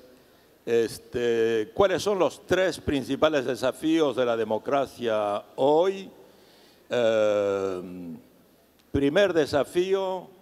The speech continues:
la democracia debe defenderse ella misma.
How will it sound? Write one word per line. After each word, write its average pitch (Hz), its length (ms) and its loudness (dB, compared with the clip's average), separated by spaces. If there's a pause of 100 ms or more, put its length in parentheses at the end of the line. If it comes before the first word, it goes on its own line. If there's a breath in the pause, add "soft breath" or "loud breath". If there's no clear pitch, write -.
(640)
la 127 140 -4
democracia 151 920 -4 (220)
debe 165 520 0
defenderse 135 1400 -2 (400)
ella 156 380 2
misma. 90 560 -12